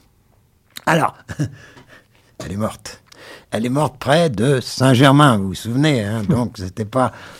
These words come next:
Speaker 1: le, le château de Saint-Germain-en-Laye, de Cha-, Saint-Germain-en-Laye, excusez-moi, ça n'était pas évidemment Saint-Germain l'Auxerrois ou l'Auxerrois, c'était, ben, c'était justement Julien de Saint-Germain,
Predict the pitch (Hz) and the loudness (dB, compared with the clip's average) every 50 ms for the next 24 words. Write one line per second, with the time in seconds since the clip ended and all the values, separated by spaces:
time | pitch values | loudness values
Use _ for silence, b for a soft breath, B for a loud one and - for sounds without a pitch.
0 | B B B - 127 113 110 104 104 107 117 107 101 - - - 202 - - 170 | B B B -6 -4 -4 -4 -4 -6 -6 -6 -6 -6 -2 2 2 2 2 2 0
1 | 165 160 123 - 120 113 110 101 110 110 113 110 110 110 117 123 147 160 160 156 | 0 0 -2 -4 -6 -6 -4 -4 -4 -4 -4 -4 -4 -4 -2 -2 -2 0 -2 -2
2 | - - 123 117 110 107 107 107 123 120 113 98 - - 113 104 104 107 110 - | -4 -6 -8 -10 -10 -12 -10 -10 -8 -8 -6 -6 -6 -6 -6 -6 -8 -10 -12 -14
3 | - - - 165 170 156 151 147 135 127 117 107 101 104 113 131 135 127 - - | -16 -8 -4 -2 0 0 2 0 0 -2 -6 -8 -10 -10 -10 -10 -10 -10 -12 -16
4 | 95 85 95 101 110 131 139 135 B B B B B B B B - - 147 147 | -16 -14 -12 -10 -8 -8 -8 -10 B B B B B B B B -8 -6 -4 -4
5 | 147 143 131 - 135 131 - 143 143 131 120 120 123 123 131 131 117 - - - | -2 -4 -4 -6 -6 -6 -2 0 0 0 0 -2 -2 -2 -2 -2 -2 -4 -2 -2
6 | 123 127 120 113 120 120 127 123 123 120 110 101 - - - 117 107 95 107 110 | 0 0 0 0 0 0 0 0 0 0 -2 -6 -8 -10 -8 -6 -4 -2 -2 0
7 | 135 143 131 98 95 104 120 110 - - 104 90 90 95 117 151 151 B B B | 0 0 -2 -2 -4 -4 -4 -4 -6 -6 -8 -8 -8 -8 -8 -10 -12 B B B
8 | B B B B B B B B B _ - - 107 - - 135 127 107 - 120 | B B B B B B B B B _ -16 -12 -10 -6 -2 -2 -2 -2 -2 0
9 | 120 127 139 135 123 117 117 110 110 104 95 95 98 101 104 107 104 101 98 - | 2 2 4 4 2 2 0 -2 -4 -4 -4 -6 -6 -6 -6 -8 -8 -10 -12 -12
10 | - - - 92 - - 113 110 107 101 - - - 98 113 123 135 120 98 113 | -10 -8 -8 -8 -6 -4 -4 -4 -4 -4 -8 -10 -8 -6 -4 -4 -4 -2 0 4
11 | 135 170 196 196 175 143 131 127 139 160 175 147 101 87 110 139 147 - - - | 6 6 8 8 6 4 2 2 2 2 0 -2 -4 -4 -4 -4 -4 -6 -10 -6
12 | - 135 131 127 120 104 104 95 98 95 87 95 139 | 0 2 2 2 4 2 0 0 -2 -4 -4 -6 -8